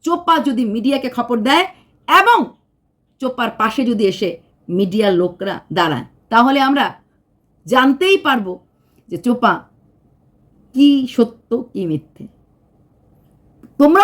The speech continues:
তো চাও দুধ কা দুধ, পানি কা পানি, তাই না? আমিও চাই দুধ কা দুধ, পানি কা পানি।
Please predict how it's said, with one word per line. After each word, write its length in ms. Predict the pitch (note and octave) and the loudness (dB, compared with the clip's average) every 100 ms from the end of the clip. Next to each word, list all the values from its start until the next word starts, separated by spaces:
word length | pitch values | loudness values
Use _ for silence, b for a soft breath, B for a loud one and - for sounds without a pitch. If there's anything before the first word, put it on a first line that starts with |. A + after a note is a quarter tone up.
| G#4 | 4
তো 60 | G#4 | 2
চাও 180 | F#4+ D#4 F3 _ F#3+ | 2 2 -4 _ -6
দুধ 180 | D#4+ - | -6 -4
কা 80 | F4 D4 | -4 0
দুধ, 200 | F4 F4 | -2 -2
পানি 200 | C4 B3+ | -4 -2
কা 140 | B3 A#3 | 0 -2
পানি, 220 | F#3 D#3+ | -2 -6
তাই 220 | - E4 | -2 0
না? 120 | G#4 G#3 - _ _ _ _ - | 0 -4 -8 _ _ _ _ 0
আমিও 260 | C4+ E4 - | 2 2 -2
চাই 120 | F#3 D#3 | -6 -6
দুধ 140 | A#3+ - | -10 -8
কা 60 | A3+ | -8
দুধ, 180 | G#3 - | -8 -8
পানি 160 | F#3 F3 | -8 -8
কা 140 | E3 | -8
পানি। 240 | D#3 D3 | -10 -10